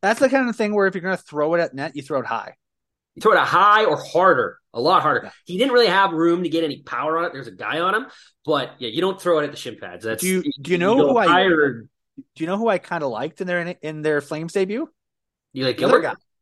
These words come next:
Speaker 1: Dennis Gilbert was pretty
Speaker 2: Yeah,
Speaker 1: good.
Speaker 2: he was all right. He was, he plays the, he, he plays a very similar, like, he's, there's not a lot of rush in his game. There's a lot of,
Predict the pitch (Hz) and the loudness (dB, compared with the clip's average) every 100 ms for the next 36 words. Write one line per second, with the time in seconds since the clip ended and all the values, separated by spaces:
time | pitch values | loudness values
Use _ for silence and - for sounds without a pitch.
0 | - 262 415 - 220 170 131 160 135 160 | 0 0 0 0 2 2 -2 -6 -2 -2
1 | 127 123 208 131 92 98 170 285 - - | 0 -2 -2 -2 0 0 0 0 -6 -16
2 | - 302 320 339 427 453 302 285 214 285 | -2 -2 2 4 6 4 2 0 2 0
3 | 349 - _ 262 - 427 403 269 269 - | 0 -4 _ -6 0 2 2 2 0 2
4 | 247 240 233 214 196 180 160 185 233 233 | 2 4 4 4 2 0 -6 -6 -4 -2
5 | 277 311 294 139 117 160 - 233 226 247 | -2 -2 -4 -6 -6 -6 -6 -10 -8 -4
6 | 254 262 - _ _ - 190 202 175 170 | -4 -4 -10 _ _ -6 -4 0 0 2
7 | 160 | 0